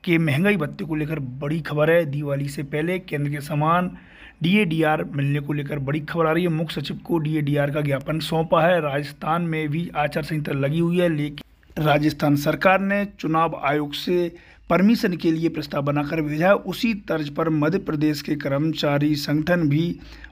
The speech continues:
मुख्य सचिव और मुख्यमंत्री को ज्ञापन सौंप रहे हैं कि, उम, चुनाव आयोग से, उम, सहमति ली जाए। मध्य प्रदेश के साढ़े सात लाख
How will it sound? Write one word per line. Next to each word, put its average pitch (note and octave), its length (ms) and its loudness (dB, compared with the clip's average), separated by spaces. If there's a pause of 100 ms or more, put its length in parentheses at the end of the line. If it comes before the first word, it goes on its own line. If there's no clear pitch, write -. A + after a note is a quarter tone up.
मुख्य F#3 280 2
सचिव E3+ 260 -2
और D#3 120 0
मुख्यमंत्री D3 500 0
को D3 140 2
ज्ञापन C#3 340 0
सौंप D#3+ 340 -4
रहे E3+ 180 2
हैं E3+ 240 0
कि, D#3+ 380 -4 (500)
उम, D#3 180 2
चुनाव D#3 380 2
आयोग C#3+ 200 2
से, C#3+ 120 -6
उम, D#3+ 480 -6
सहमति C#3+ 440 -2
ली C#3+ 240 0
जाए। B2+ 260 -6 (120)
मध्य G3 240 6
प्रदेश G#3+ 360 -2
के A#3+ 220 -2
साढ़े F#3+ 460 2
सात F#3 480 -2
लाख E3 360 0